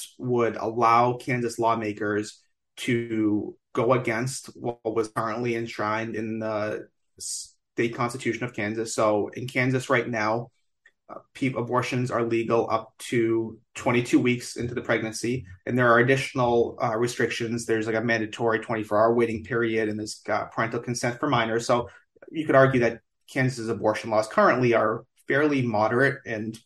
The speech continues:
potentially fairly mainstream, but the constitutional amendment would have allowed state legislatures, which is a Republican-dominated legislature, to increase restrictions as they saw fit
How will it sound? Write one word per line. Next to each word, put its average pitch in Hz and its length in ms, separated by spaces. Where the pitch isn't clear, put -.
potentially 117 340
fairly 113 280
mainstream, 110 680
but 110 220
the 127 80
constitutional 139 640
amendment 147 420
would 120 180
have 123 180
allowed 110 560
state - 220
legislatures, 131 760
which 113 200
is 110 340
a 113 60
Republican-dominated 113 840
legislature, 104 800
to 117 560
increase 139 720
restrictions 120 680
as 117 220
they 110 140
saw 104 240
fit 123 420